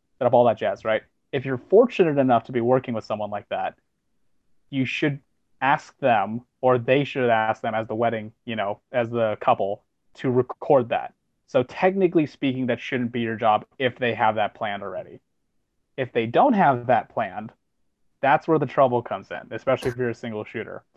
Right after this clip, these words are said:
Because if you're trying to capture good audio, you're trying to capture the vows, you're trying to capture whatever the pastor, ordained minister, whoever is officiating the wedding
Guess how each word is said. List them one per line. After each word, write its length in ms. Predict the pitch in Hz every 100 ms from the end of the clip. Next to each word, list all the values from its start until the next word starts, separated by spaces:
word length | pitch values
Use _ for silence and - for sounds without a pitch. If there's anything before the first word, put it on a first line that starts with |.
| _ _ _ _ -
Because 380 | 120 123 117
if 60 | 117
you're 120 | 131
trying 220 | 135 180
to 80 | 160
capture 540 | 139 127 - 123 110 - _ _
good 180 | 135 156
audio, 600 | 127 117 107 101 101 113 _ _ _
you're 100 | 123
trying 220 | 113 135
to 60 | 127
capture 400 | 123 123 - 127
the 100 | 120
vows, 640 | 117 110 107 107 110 -
you're 80 | 120
trying 240 | 113 120 120
to 80 | -
capture 560 | 127 117 - 127 120 113
whatever 360 | 127 120 120 120
the 100 | 117
pastor, 800 | - 113 - 123 113 113 110 113
ordained 380 | 120 113 113 110
minister, 560 | 107 110 - 113 110 107 -
whoever 320 | 117 113 117
is 160 | 110
officiating 440 | 113 135 - 113 110
the 60 |
wedding 380 | 107 107 104 107